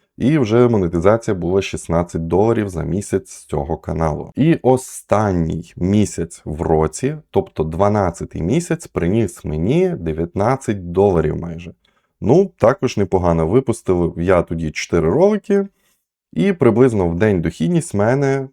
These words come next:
один долар, двадцять центів, тридцять центів, п'ятдесят, тобто більше двох доларів за день мені не приходило. А тепер давайте покажу вам, скільки в загальному за рік приніс такий канал.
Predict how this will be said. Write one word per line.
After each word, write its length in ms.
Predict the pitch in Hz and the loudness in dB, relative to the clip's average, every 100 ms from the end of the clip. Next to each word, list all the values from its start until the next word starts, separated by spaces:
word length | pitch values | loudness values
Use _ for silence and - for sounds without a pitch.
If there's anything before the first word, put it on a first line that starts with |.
| _ | _
один 400 | 95 95 120 160 | -2 2 2 4
долар, 540 | 156 160 156 156 151 151 _ _ _ _ _ _ _ _ | 2 2 2 0 -2 -12 _ _ _ _ _ _ _ _
двадцять 460 | 92 98 120 139 127 | -2 2 2 0 -2
центів, 360 | 131 123 117 | 0 0 -2
тридцять 400 | 95 120 123 120 | 0 0 2 0
центів, 320 | - 117 113 107 85 82 87 - | -2 -4 -2 -4 -4 -4 -6 -4
п'ятдесят, 480 | 87 85 - 127 131 | -4 -2 2 2 2
тобто 360 | 104 - 104 98 - _ _ | -2 2 0 0 -12 _ _
більше 320 | - 123 - 110 | 2 2 4 0
двох 220 | 101 101 | 2 2
доларів 340 | 107 98 92 | 4 4 4
за 140 | 87 101 | 2 0
день 280 | 143 165 | 0 0
мені 300 | 101 82 98 | 0 0 0
не 340 | 117 82 82 113 - | 0 0 0 -2 -4
приходило. 1080 | 85 98 _ 85 85 85 87 78 73 80 - - - _ - | -6 -6 _ -2 0 0 -2 -2 -4 -8 -12 -20 -20 _ -2
А 160 | 95 95 | 2 2
тепер 600 | - 82 - 139 147 143 | 0 -2 2 4 4 0
давайте 720 | 101 78 78 104 110 - 101 | -2 -4 0 0 0 0 -4
покажу 500 | - - 73 85 127 | -2 -8 -4 2 4
вам, 200 | 127 113 | 4 0
скільки 380 | - 117 110 82 | -2 -4 -2 -4
в 60 | |
загальному 760 | 80 82 78 101 92 78 78 78 | 0 -2 0 0 2 0 -4 -4
за 160 | 78 | -2
рік 240 | 104 170 175 | -2 -2 -4
приніс 520 | - 82 87 123 - | -6 -2 0 0 -2
такий 320 | - - 82 | -10 -6 -8
канал. 600 | - 80 80 123 147 156 | -6 -6 -2 2 0 -2